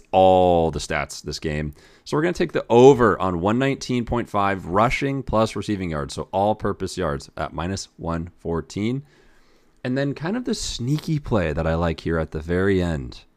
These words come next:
Isaiah Likely, Coop's guy, big tight end guy, over thirty-eight and a half receiving yards at minus one fourteen. I know you see it. I see the play. I think it could hit.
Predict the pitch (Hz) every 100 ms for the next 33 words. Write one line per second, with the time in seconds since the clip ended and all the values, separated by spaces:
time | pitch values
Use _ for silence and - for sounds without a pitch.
0 | _ _ _ _ _ - 98 95 82 101
1 | 117 135 113 90 110 - - 90 73 67
2 | - _ _ _ _ - - 135 - -
3 | 85 80 85 123 - _ _ _ _ _
4 | _ _ _ - 107 98 110 95 90 82
5 | 80 76 78 110 _ - _ _ _ _
6 | _ 110 156 202 95 73 67 90 _ -
7 | 87 82 78 69 76 73 - _ _ _
8 | - - 73 71 73 - - - 78 -
9 | 80 98 110 92 92 - 92 - 104 76
10 | 73 - _ _ _ _ - 143 175 180
11 | 185 170 185 190 95 - - 139 185 135
12 | 104 - 73 - 175 - 262 - - 208
13 | 196 180 -